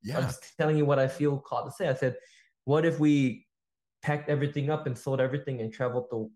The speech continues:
Speaker 2: the world and, you know, did client events and trusted on God and see how he provides? Um, but I know you have your school. So even if you wanna stay, that's perfectly fine."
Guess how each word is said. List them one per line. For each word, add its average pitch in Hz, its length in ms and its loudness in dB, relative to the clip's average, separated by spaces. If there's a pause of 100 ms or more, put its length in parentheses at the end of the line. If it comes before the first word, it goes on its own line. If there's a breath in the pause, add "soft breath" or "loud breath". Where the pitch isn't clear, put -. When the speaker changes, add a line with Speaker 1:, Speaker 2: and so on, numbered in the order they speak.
Speaker 2:
the 120 80 -4
world 143 460 2
and, 110 360 -6
you 123 120 -8
know, 117 100 0
did 120 220 -4
client 131 260 0
events 160 300 2
and 110 160 -10
trusted 139 340 -2
on 127 120 0
God 127 280 2
and 117 140 -4
see 131 120 -6
how 123 160 -2
he 123 60 0
provides? 170 560 0 (560 loud breath)
Um, 135 280 4
but 147 100 4
I 143 80 6
know 151 160 6
you 143 140 4
have 139 300 0
your 120 120 -6
school. 147 360 0
So 143 120 -2
even 160 240 2
if 156 100 0
you 151 80 2
wanna 139 220 2
stay, 135 480 -2 (520)
that's - 120 2
perfectly 139 400 0
fine." 123 380 -2